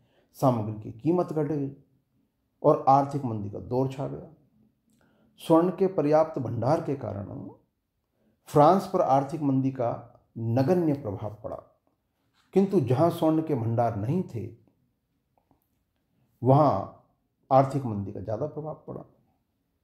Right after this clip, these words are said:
तो इस तरह से स्वर्ण की कमी से भी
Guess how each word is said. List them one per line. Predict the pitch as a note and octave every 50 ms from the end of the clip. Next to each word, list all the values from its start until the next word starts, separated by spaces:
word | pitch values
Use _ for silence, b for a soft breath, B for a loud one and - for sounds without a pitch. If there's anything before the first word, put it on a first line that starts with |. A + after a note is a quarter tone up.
| _ _ _ _ _ _ _ _ _ _ _ _ _ _ _ _ _ _ _ _ _ _ _ _ _
तो | - -
इस | - F#3+ - -
तरह | - G#3+ G#3+ G#3+
से | G#3 G#3 F#3+ D#3+ D3 E3+ F3 - -
स्वर्ण | - - E3 E3+ F3 -
की | - F#3
कमी | - E3 D3+ D#3 D3+
से | D3 - C3 B2
भी | B2 C3 C#3 C#3 -